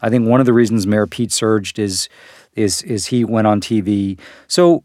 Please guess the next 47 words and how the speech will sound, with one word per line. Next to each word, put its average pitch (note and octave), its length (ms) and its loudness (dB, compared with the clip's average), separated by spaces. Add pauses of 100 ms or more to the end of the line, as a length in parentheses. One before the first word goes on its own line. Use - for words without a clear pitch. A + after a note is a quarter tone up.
(120)
I C3+ 100 2
think G#3+ 200 0
we E3 140 4
live D3+ 160 4
in D3 80 4
a B2 80 2
world C3 300 4
now A2 280 2
where, G2+ 680 0 (120)
um, G2+ 260 -6
and D3 120 0
I F#3+ 80 2
believe C#3+ 320 2
this, F#2+ 200 -4
I A#2 40 -2
mean, A2 100 0
I A2 80 2
think A#2 220 -2
the G#2 80 -6
two C3+ 160 -4
thousand A2 260 0
six - 300 -8 (180)
twenty A#2+ 320 0
election G2+ 400 -2
is F#2+ 120 -6
gonna G#2 180 -6
be G2+ 120 -4
largely G2+ 460 0
fought G2+ 280 0
on G2 160 -4
phones G2 300 -4
and F2 140 -6
tablets, F2+ 480 -6
but, G#2 260 -2 (460)
um, A2 240 0
but B2+ 160 -2
T G#3+ 160 -4
V G#3 140 -2
clearly G3 380 2
is B2 100 0
still B2+ 180 -2
powerful. - 880 -4 (240)
So - 160 -2
what D#3 460 0
do C4+ 80 4
you B3+ 120 4
think? - 460 -4